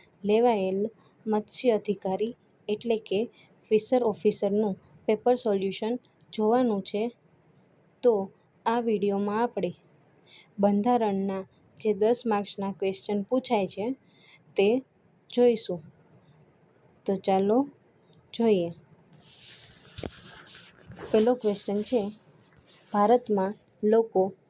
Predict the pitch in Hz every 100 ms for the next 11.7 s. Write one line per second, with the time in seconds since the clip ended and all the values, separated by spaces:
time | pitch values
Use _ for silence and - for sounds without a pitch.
0 | - 208 214 240 226 202 190 202 214 226
1 | 220 226 220 220 233 247 - 180 180 _
2 | _ _ _ - 220 220 226 240 247 -
3 | - _ _ _ _ _ _ - 220 220
4 | 254 240 196 - 190 190 240 240 190 180
5 | - _ _ _ - 208 240 - - 208
6 | 202 208 208 - 214 220 214 202 _ _
7 | - 247 262 233 202 208 202 - 240 233
8 | 196 - 180 - _ _ _ - 240 214
9 | 240 240 170 175 _ _ _ 214 214 233
10 | 226 226 233 247 247 196 190 _ _ _
11 | - 240 233 - 247 247 -